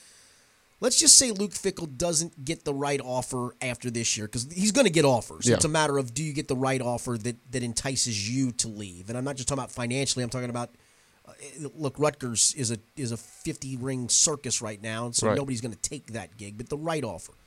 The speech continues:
Speaker 1: If you're Marcus Freeman, do you kind of hold out and wait till Luke takes the right offer and hope that U C gives you the job? 'Cause I would think if I'm U C,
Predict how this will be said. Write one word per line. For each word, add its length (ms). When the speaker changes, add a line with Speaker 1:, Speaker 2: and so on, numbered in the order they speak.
Speaker 1:
If 120
you're 100
Marcus 320
Freeman, 420
do 120
you 160
kind 260
of 80
hold 260
out 140
and 160
wait 240
till 240
Luke 420
takes 300
the 140
right 200
offer 360
and 80
hope 240
that 120
U 140
C 220
gives 260
you 60
the 80
job? 320
'Cause 100
I 120
would 140
think 200
if 100
I'm 160
U 140
C, 480